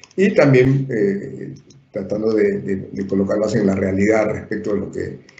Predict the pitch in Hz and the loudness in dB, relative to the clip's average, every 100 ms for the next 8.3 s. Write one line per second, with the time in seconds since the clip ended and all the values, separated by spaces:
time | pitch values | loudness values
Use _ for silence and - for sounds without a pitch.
0 | _ _ - 104 - - - - 117 113 | _ _ -8 -6 -4 -4 -6 -4 2 4
1 | 110 104 104 98 120 101 104 95 92 95 | 6 6 4 4 2 2 2 2 0 -2
2 | - 92 95 - 98 104 101 101 107 101 | -2 -4 -4 -6 -6 2 4 4 2 2
3 | 98 120 95 104 98 98 95 98 95 - | 2 2 2 2 0 0 2 2 0 -2
4 | 92 87 - 95 98 98 120 - - - | -4 -4 -2 -2 0 0 0 -2 -2 -8
5 | - - 98 95 - 95 101 95 92 95 | -8 -6 -2 -2 -4 -6 -6 -4 -2 -2
6 | 90 - - - - - - - - - | -2 -4 0 0 -2 -14 -20 -20 -20 -6
7 | - 131 135 131 127 131 123 131 131 131 | 4 6 6 4 4 2 2 2 2 2
8 | 131 123 | 0 0